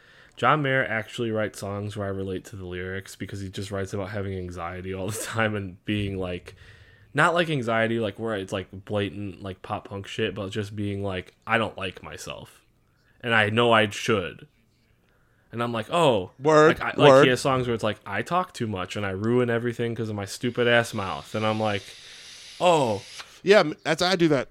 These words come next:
Speaker 1: So I'm like, "Oh, I like this music because the music's rad and he's singing about stuff that I get." So
Speaker 2: Yeah,
Speaker 1: I love
Speaker 2: absolutely.
Speaker 1: the, like, first John Mayer record probably the most. Um, Room for Squares.
Speaker 2: Continuum is probably my favorite.
Speaker 1: I love Continu-, Continuum might be the best one,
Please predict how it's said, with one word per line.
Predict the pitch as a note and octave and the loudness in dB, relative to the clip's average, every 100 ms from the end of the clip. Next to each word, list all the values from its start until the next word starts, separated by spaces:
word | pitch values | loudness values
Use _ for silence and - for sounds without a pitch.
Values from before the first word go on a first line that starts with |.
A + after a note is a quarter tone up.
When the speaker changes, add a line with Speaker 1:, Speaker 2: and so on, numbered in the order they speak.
| _ | _
Speaker 1:
So | - C3+ | 0 2
I'm | C3 | 4
like, | C3 A#2+ - | 2 0 0
"Oh, | F#3+ B2 G2 - - | 2 2 0 -6 -4
I | A#2+ | 0
like | C3 F3 - | 2 0 -2
this | G#2+ - - - - | -6 -6 -14 -20 -10
music | A#2 A2+ A2 A#2 - | -4 -2 0 -2 -2
because | A2+ B2 A2+ A2 G#2 | -6 -2 0 0 -2
the | - | -4
music's | G#2+ A#2 A#2+ - | -2 -2 -2 -2
rad | G#2 G2+ G#2 A2 | -2 0 2 0
and | G#2+ A2 G#2+ G#2 | -2 -4 -4 -6
he's | A2+ G#2 - | -8 -10 -12
singing | - A2+ A2 A2 | -12 -6 -4 -2
about | G#2+ G#2 | -2 -4
stuff | - G#2+ - | -6 -6 -6
that | G#2 | -4
I | G2+ | -4
get." | G#2 A2 - _ _ _ _ _ _ _ _ _ _ _ _ _ - | -4 -4 -6 _ _ _ _ _ _ _ _ _ _ _ _ _ -4
So | |
Speaker 2:
Yeah, | C#3+ C#3 | 0 2
Speaker 1:
I | C#3 D#3 | 4 6
love | C#3+ C#3+ D#3 | 6 4 2
Speaker 2:
absolutely. | D#3+ C3+ _ | -2 -4 _
Speaker 1:
the, | C3 | 0
like, | A2 - | 0 -2
first | A#2+ A2+ A2 | 0 0 0
John | A#2+ A#2 | -4 -2
Mayer | B2 A#2+ | -2 -2
record | A#2+ B2+ A#2+ A#2 | -4 -4 -4 -2
probably | A2 | -2
the | G2+ | -2
most. | F#2+ G2 A2+ - - _ _ _ _ _ _ _ _ _ _ _ _ _ _ - | -4 -8 -8 -12 -20 _ _ _ _ _ _ _ _ _ _ _ _ _ _ -2
Um, | A2+ G#2 G2 G2+ | 2 2 0 -6
Room | A2+ G#2 | -6 -6
for | A#2 | -8
Squares. | G2+ G2 G#2 - | -6 -6 -8 -6
Speaker 2:
Continuum | F#3+ F3+ F#3+ F#3 E3 D3 | -6 -2 -2 0 2 0
is | - | 0
probably | C#3 C3 | 2 2
my | A#2 | -2
favorite. | A#2 G2+ G#2 B2 | -6 -6 -4 2
Speaker 1:
I | |
love | D#3+ D#3 | 4 4
Continu-, | D#3 B2+ B2+ B2 | 0 -2 -4 -6
Continuum | - D3+ - F3 | -6 -8 -4 -2
might | C3+ B2 | 0 0
be | A#2+ | -2
the | |
best | F#2+ F#2+ G2 - - | -6 -6 -8 -10 -8
one, | A#2 A#2 B2 | -6 -6 -8